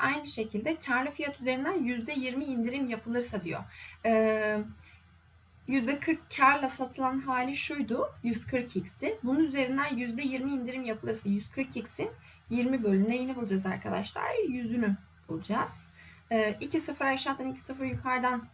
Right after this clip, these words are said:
silersem yirmi sekiz yaptı. İndirim yapılıyordu. O zaman ben yüz kırk x'ten yirmi sekiz x'i çıkarıyorum. Şuraya x'ini yazmamışım. Yüz on iki x mi yapar? Aynen. Yüz on iki x yaptı. Bize bunun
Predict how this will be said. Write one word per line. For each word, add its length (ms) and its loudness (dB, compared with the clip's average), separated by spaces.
silersem 580 2
yirmi 240 0
sekiz 360 -4
yaptı. 440 0
İndirim 420 4
yapılıyordu. 580 0
O 80 2
zaman 300 2
ben 100 4
yüz 320 -4
kırk 380 -6
x'ten 400 -2
yirmi 300 0
sekiz 460 -4
x'i 300 -4
çıkarıyorum. 640 0
Şuraya 260 -4
x'ini 300 0
yazmamışım. 640 0
Yüz 300 -2
on 260 4
iki 240 -4
x 160 -4
mi 80 0
yapar? 380 0
Aynen. 280 2
Yüz 300 -2
on 280 4
iki 280 -2
x 340 -4
yaptı. 340 0
Bize 240 0
bunun 180 2